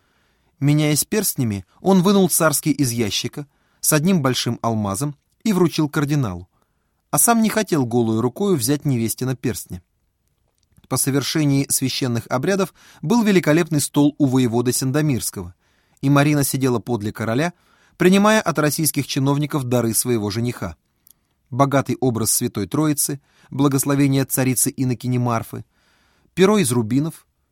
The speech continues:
чашу гиацинтовую, золотой корабль, осыпанный многими драгоценными каменьями, золотого быка, пеликана и павлина, какие-то удивительные часы с флейтами и трубами, слишком три пуда жемчугу,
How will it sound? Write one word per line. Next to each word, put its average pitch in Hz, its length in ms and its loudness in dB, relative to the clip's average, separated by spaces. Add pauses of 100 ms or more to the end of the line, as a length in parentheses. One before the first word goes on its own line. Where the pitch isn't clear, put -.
(220)
чашу 151 420 0
гиацинтовую, 139 840 -2 (360)
золотой 165 420 0
корабль, 135 580 0
осыпанный 147 560 0
многими 147 440 2
драгоценными 135 720 -2
каменьями, 127 640 -4 (360)
золотого 156 520 0
быка, 123 500 -4 (220)
пеликана 113 600 -4
и - 80 -8
павлина, 98 560 -6 (640)
какие-то 202 500 0
удивительные 170 680 2
часы 170 460 0
с - 120 -2
флейтами 147 520 0
и 139 140 -8
трубами, 113 520 -6 (580)
слишком 185 600 0
три 190 240 0
пуда 151 340 -6
жемчугу, 117 640 -6